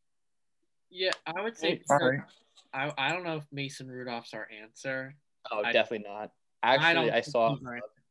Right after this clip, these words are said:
Speaker 3: it was, like, a fake, uh, N F L account on Instagram. They posted that the Steelers traded for Carson Wentz, and honestly, that wouldn't be the worst move. Like, I know it probably would never
Speaker 2: I
Speaker 3: happen, but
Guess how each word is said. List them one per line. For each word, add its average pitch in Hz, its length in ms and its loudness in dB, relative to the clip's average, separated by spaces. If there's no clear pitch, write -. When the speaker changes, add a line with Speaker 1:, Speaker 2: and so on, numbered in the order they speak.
Speaker 3:
it 120 80 -2
was, 123 100 2
like, 127 120 4
a 123 80 8
fake, 113 460 0
uh, 107 280 2
N 110 80 0
F 110 180 -2
L 110 140 4
account 117 360 -4
on 107 60 -6
Instagram. 113 640 -4
They 113 100 -2
posted 110 500 -6
that 110 100 -12
the 120 80 -4
Steelers 113 440 -4
traded 107 360 0
for 120 80 -2
Carson 110 480 -4
Wentz, 107 320 -4
and 104 80 -8
honestly, 135 580 0
that 143 240 2
wouldn't 180 240 0
be 165 100 0
the 160 120 0
worst 123 340 0
move. 110 320 -6
Like, 120 100 4
I 120 60 4
know 151 160 10
it 151 100 2
probably 139 240 6
would 123 80 0
never 127 180 6
Speaker 2:
I 135 160 10
Speaker 3:
happen, 160 140 -2
but 110 260 0